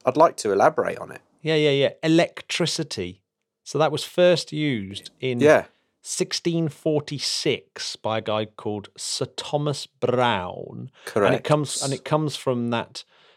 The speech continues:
Speaker 2: Gilbert's book in sixteen hundred, because he was talking about amber, like, so electricity literally means like amber. And it was
Speaker 1: I
Speaker 2: because Gil-
Speaker 1: never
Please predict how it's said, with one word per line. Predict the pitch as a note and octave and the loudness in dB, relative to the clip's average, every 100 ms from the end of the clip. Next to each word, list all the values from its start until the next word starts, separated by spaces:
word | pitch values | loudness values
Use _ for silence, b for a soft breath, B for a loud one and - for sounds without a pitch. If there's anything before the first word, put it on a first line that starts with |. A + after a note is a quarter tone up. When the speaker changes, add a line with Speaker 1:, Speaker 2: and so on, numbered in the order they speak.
| _ - | _ 2
Speaker 2:
Gilbert's | D#3 C#3+ A#2+ - | 2 4 0 -2
book | - C3+ A2+ - | -2 2 2 -2
in | G2 | -8
sixteen | - F2 G2 F#2+ | -6 -6 -6 -6
hundred, | G2 G#2+ F2+ - - - _ _ _ _ - | -6 -6 -8 -12 -16 -20 _ _ _ _ -10
because | A2 C3+ A#2 | -4 -4 -4
he | C#3 | -4
was | D#3 C#3+ | -2 -2
talking | - G2 - G2+ - - _ | -2 -2 -4 -10 -10 -16 _
about | A#2 G2+ G#2+ G#2 - - A#2+ | -10 -4 -2 -2 -6 -12 -4
amber, | C3 C#3+ C3 G2+ F#2 | -2 0 0 -2 -2
like, | G2+ A#2+ D3+ E3 - - _ _ | 0 2 2 -2 -16 -20 _ _
so | - C#3 | -2 0
electricity | - D3+ E3+ - - E3+ E3 C3+ G#2+ F2 | 2 0 0 -4 -4 -4 -4 -8 -10 -6
literally | C3+ C3 - B2 A#2+ | -6 -6 -6 -6 -4
means | B2+ C#3+ E2 D#2+ G#2+ - - _ _ _ | -4 -4 -6 -12 -16 -16 -20 _ _ _
like | C3 C3 C3+ C#3 C#3+ - - - - | 0 2 4 2 0 -8 -20 -14 -6
amber. | C#3+ D3 D3 A#2 F2 - _ - | -4 -2 -2 -2 -4 -8 _ -12
And | A#2 | -8
it | |
was | A#2+ | 0
Speaker 1:
I | A#2+ B2+ | 0 2
Speaker 2:
because | B2 | 0
Gil- | C3 B2+ | 4 4
Speaker 1:
never | A#2+ G#2 A2 | 6 6 4